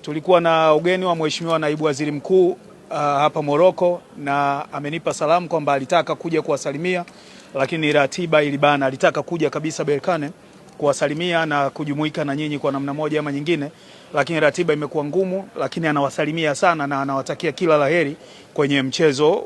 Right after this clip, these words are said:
wa kesho. Kwa hivyo mambo mengi yanaendelea, naomba mzibe masikio, jukumu lenu ni dakika tisini, haya mengine kuna watu wengine ambao tutakuwa tunayafanya. Nawatakia kila laheri,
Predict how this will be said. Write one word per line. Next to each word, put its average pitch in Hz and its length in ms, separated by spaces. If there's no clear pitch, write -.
wa 139 140
kesho. 135 460
Kwa 165 100
hivyo 180 320
mambo 165 240
mengi 190 240
yanaendelea, 190 640
naomba 165 340
mzibe 175 320
masikio, 208 580
jukumu 165 360
lenu 190 260
ni 160 100
dakika 151 340
tisini, 185 460
haya 165 180
mengine 165 480
kuna 151 240
watu 151 220
wengine 156 320
ambao 139 260
tutakuwa 147 500
tunayafanya. 135 720
Nawatakia 151 480
kila 180 240
laheri, 233 540